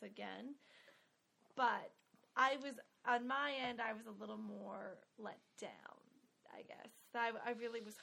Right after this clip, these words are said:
hopeful to somehow keep them all together in some way, shape, or form, but then form this new group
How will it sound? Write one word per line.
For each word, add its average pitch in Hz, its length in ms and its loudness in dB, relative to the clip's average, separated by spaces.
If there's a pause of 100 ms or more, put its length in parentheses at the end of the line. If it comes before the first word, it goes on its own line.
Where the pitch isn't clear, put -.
hopeful 202 720 -8 (300)
to 220 60 -16
somehow 214 340 -10
keep 202 260 -14
them 185 220 -12
all - 400 -8
together 151 500 -14
in - 160 -14
some 156 160 -12 (280)
way, 208 260 -4
shape, 202 320 -10
or 190 140 -14
form, 196 360 -10 (720)
but 262 200 8
then 233 300 2 (320)
form 220 320 -2
this 202 220 -8
new 220 320 -4
group 143 400 -10